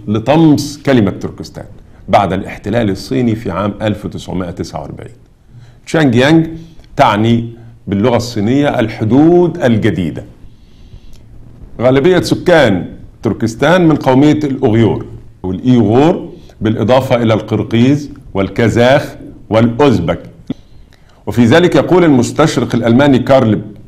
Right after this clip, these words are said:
بروكلمان في كتابه المعروف تاريخ الشعوب الإسلامية: "تركستان الشرقية هي دولة مسلمة احتلتها الصين،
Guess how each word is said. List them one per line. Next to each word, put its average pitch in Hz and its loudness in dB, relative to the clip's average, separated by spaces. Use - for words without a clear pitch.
بروكلمان 139 2
في - -2
كتابه 113 0
المعروف 104 2
تاريخ 113 -2
الشعوب 98 -4
الإسلامية: 76 -10
"تركستان 131 2
الشرقية 151 2
هي 135 4
دولة 135 4
مسلمة 131 2
احتلتها 120 -2
الصين، 135 0